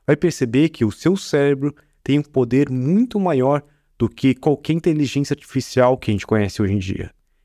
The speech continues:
E é por isso, se você ainda não ouviu, eu recomendo que você escute os episódios onze e doze. Bom, esse episódio vai ficando por aqui. Eu espero que eu tenha conseguido te ajudar aí de alguma forma. Afinal,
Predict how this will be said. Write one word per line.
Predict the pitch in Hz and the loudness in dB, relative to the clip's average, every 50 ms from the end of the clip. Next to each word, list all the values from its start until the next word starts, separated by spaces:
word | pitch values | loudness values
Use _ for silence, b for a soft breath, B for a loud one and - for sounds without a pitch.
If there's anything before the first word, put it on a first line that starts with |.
| _ _ | _ _
E | - 143 | 0 0
é | 156 | 2
por | 151 190 160 | 2 2 2
isso, | 156 175 196 190 - 113 | 2 0 -2 -4 -4 -10
se | - - | -8 -4
você | 104 107 98 - - 135 | -4 -4 -4 0 0 2
ainda | 143 156 151 | 2 2 2
não | 143 131 | 2 2
ouviu, | 120 101 101 113 135 160 b b b b b b | 2 2 2 2 2 2 b b b b b b
eu | 98 98 | -2 -2
recomendo | 104 107 - - 107 107 123 143 147 | -2 -2 -2 -2 0 2 2 2 0
que | 143 - | 0 -2
você | 127 - - 143 | -4 -2 -2 -2
escute | 135 - - - 135 131 - - - 135 | -2 -4 -4 -2 0 0 0 0 -2 -2
os | 123 117 | -2 -2
episódios | - - 117 107 113 113 110 104 101 107 | -4 -4 -2 0 2 2 2 2 0 -2
onze | 110 104 95 107 | -2 0 -2 -2
e | |
doze. | 101 98 87 82 82 - - - _ _ _ _ _ _ _ _ _ _ _ _ _ _ | -4 -4 -4 -6 -6 -10 -20 -20 _ _ _ _ _ _ _ _ _ _ _ _ _ _
Bom, | - 170 139 - _ - | 0 0 0 0 _ -2
esse | - 185 - 202 | -2 0 0 -2
episódio | - - 165 175 185 170 160 | -4 2 2 2 4 4 2
vai | 156 143 | 0 0
ficando | - - 151 143 139 | 0 0 0 0 2
por | - 139 113 | 2 0 0
aqui. | 104 - 135 151 - _ _ _ _ - | 2 0 -2 -2 -2 _ _ _ _ -2
Eu | 104 | -2
espero | 110 107 - - 131 127 131 131 135 131 | -2 -2 0 0 2 4 4 4 2 0
que | - - - 131 | -2 -2 2 2
eu | 123 123 | 2 2
tenha | - - 139 139 135 123 | 2 0 0 0 0 0
conseguido | - - 151 - - 165 196 185 185 | -2 -6 -8 -6 -4 -4 -2 -4 -4
te | - - 175 | -2 -2 -4
ajudar | 160 143 131 123 127 131 139 | -2 -2 0 0 2 2 2
aí | 131 107 104 | 2 0 0
de | 98 98 107 | 0 2 0
alguma | 104 98 110 123 131 | 2 2 2 0 -2
forma. | - - 123 113 113 113 113 120 123 _ _ _ _ _ _ _ - | -2 0 0 2 2 2 0 -2 -4 _ _ _ _ _ _ _ -6
Afinal, | 110 - - 127 117 107 98 - _ | -4 -2 2 2 2 2 0 -2 _